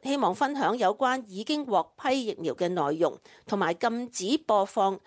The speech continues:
同反疫苗倡議人士相關嘅頻道，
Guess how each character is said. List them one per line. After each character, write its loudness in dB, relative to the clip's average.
同 -4
反 -2
疫 0
苗 0
倡 0
議 -4
人 0
士 -4
相 -2
關 0
嘅 -4
頻 -12
道， 2